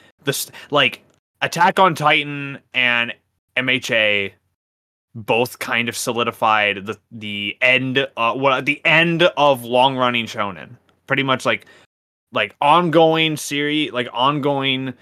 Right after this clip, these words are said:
yearly shows that just keep pumping out episodes pretty much became non-existent because of those.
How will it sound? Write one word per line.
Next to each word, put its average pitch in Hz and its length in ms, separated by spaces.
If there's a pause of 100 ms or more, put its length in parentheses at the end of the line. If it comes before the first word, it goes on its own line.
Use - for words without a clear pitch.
(160)
yearly 135 500
shows 123 500
that 117 160
just - 180
keep - 260
pumping 127 260
out 113 140
episodes 143 480
pretty 139 260
much 135 220
became 117 380
non-existent 101 880 (540)
because 101 260
of 85 100
those. - 400